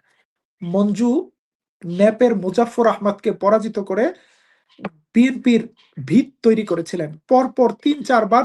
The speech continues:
তিনি এমপি হয়েছিলেন, কিন্তু এমপি থাকাকালে তিনি বিপুল পরিমাণ টাকা ব্যাংক থেকে নিয়েছেন, সেই টাকা ব্যাংকে সুদ করেননি। দশ বছর, বিশ বছরেও ব্যাংকের টাকা সুদ করেননি এবং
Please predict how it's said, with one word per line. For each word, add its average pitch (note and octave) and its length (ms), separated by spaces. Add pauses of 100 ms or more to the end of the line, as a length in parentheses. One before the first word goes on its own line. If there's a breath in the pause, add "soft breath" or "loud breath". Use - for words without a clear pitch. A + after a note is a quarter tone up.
(100)
তিনি G3+ 200
এমপি F3+ 300
হয়েছিলেন, D#3 400 (720 loud breath)
কিন্তু E4 220 (120)
এমপি C#4 200 (120)
থাকাকালে A3+ 500
তিনি G#3 300 (180)
বিপুল F4+ 340 (120)
পরিমাণ A#3+ 300 (160)
টাকা G#3+ 180 (160)
ব্যাংক F#3+ 220
থেকে G3+ 320
নিয়েছেন, E3+ 320 (420 soft breath)
সেই C#4 280 (140)
টাকা G#3 240 (200)
ব্যাংকে F#3 280 (100)
সুদ C4 180 (100)
করেননি। E3+ 360 (340)
দশ A3 200 (140)
বছর, G#3 240 (220)
বিশ D4 200 (120)
বছরেও G#3+ 380 (400 soft breath)
ব্যাংকের F#3 400 (100)
টাকা E3+ 180
সুদ D#3+ 220 (100)
করেননি D3 320 (580 soft breath)
এবং A3 160